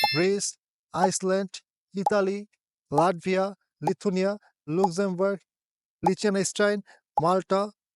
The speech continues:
নেদারল্যান্ড, নরওয়ে, পোল্যান্ড, পর্তুগাল, রোমানিয়া, স্লোভাকিয়া, স্লোভেনিয়া, স্পেন, সুইডেন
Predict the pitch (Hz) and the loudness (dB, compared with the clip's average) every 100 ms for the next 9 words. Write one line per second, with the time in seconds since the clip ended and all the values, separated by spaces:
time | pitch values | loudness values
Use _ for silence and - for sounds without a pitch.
0 | - 165 170 185 190 196 - _ _ 131 | -2 0 2 2 2 0 -6 _ _ -2
1 | 160 180 170 180 190 _ _ _ - 185 | 2 4 4 0 -2 _ _ _ 0 4
2 | 190 196 196 - _ _ _ 202 - 208 | 4 2 -2 -10 _ _ _ 0 0 0
3 | 165 190 196 _ _ - 143 170 190 190 | 2 2 2 _ _ -4 2 4 4 2
4 | 190 202 208 _ _ - 175 190 202 - | 2 0 -4 _ _ -2 2 2 2 0
5 | 196 202 196 _ _ _ - 180 202 190 | 0 0 -4 _ _ _ 0 2 2 0
6 | 196 190 - _ - - - 220 214 214 | 0 -2 -6 _ -12 -4 -2 0 0 0
7 | 202 _ _ _ - 202 214 202 208 | -4 _ _ _ -4 0 2 2 0